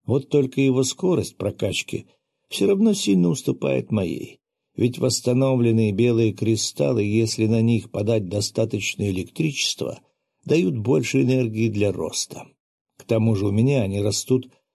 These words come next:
во много слоёв, в том числе сверху и снизу. При этом ускоряющее рост излучение должно попадать непосредственно на корень кристалла,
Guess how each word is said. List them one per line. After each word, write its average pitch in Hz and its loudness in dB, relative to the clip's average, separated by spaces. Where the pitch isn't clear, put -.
во 110 0
много 113 4
слоёв, 107 0
в - -20
том 98 -2
числе 104 -2
сверху 104 -2
и 113 2
снизу. - -8
При 165 4
этом 180 0
ускоряющее 135 2
рост 120 0
излучение 113 0
должно 92 -2
попадать 113 -4
непосредственно 127 -2
на - 2
корень - 0
кристалла, - -10